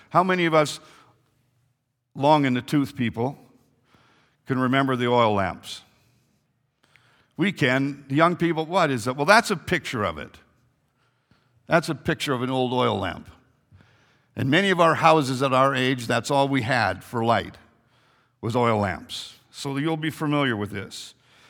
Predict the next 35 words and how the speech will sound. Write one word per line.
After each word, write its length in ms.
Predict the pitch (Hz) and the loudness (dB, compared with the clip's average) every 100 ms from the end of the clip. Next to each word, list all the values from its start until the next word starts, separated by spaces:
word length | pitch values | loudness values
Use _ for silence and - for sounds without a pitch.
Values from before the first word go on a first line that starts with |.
| _ | _
Consider 480 | - 147 220 226 202 | -2 -2 0 0 2
how 160 | 170 180 | 4 4
these 240 | 160 147 | 2 -2
truths 320 | - 175 156 | -2 -2 -2
are 140 | 151 143 | -4 0
illustrated 680 | 196 196 - 139 131 131 123 | 2 4 0 -2 -2 -2 0
by 120 | 131 | 0
the 100 | 127 | 2
lesson 400 | 143 175 - 165 | 2 0 0 -4
of 120 | 151 | -4
the 120 | 147 | -4
oil 300 | 147 143 135 | 2 4 4
lamp. 280 | 117 98 82 - _ _ _ _ _ _ _ _ _ _ _ _ - | 2 -2 -6 -18 _ _ _ _ _ _ _ _ _ _ _ _ -4
In 140 | 160 | 0
an 140 | 147 160 | 2 4
oil 260 | 208 214 | 4 4
lamp, 360 | 175 165 190 - | 6 6 4 0
the 80 | 147 | -2
light 360 | 147 180 202 | 4 4 4
is 180 | 143 135 | -4 -6
kept 440 | - 190 185 - 135 | -4 0 0 -2 2
by 180 | 156 | 4
a 100 | 156 | 4
wick. 340 | 147 147 120 - - _ _ _ _ _ _ _ _ _ _ _ _ _ _ _ - | 2 0 -2 -6 -20 _ _ _ _ _ _ _ _ _ _ _ _ _ _ _ -2
When 200 | 143 147 | 2 2
the 80 | |
wick 300 | 147 208 226 | 4 4 4
burns 340 | 165 185 175 151 | 4 4 4 2
low, 500 | 151 143 175 202 - - _ _ _ _ _ _ | 4 6 4 2 -6 -20 _ _ _ _ _ _
the 100 | 139 | -2
light 300 | 139 160 185 | 4 6 4
will 180 | 165 156 | 2 0
eventually 460 | 143 165 160 160 147 | 2 2 0 -2 -2
go 220 | 143 151 | 0 4
out 280 | 131 131 | 4 4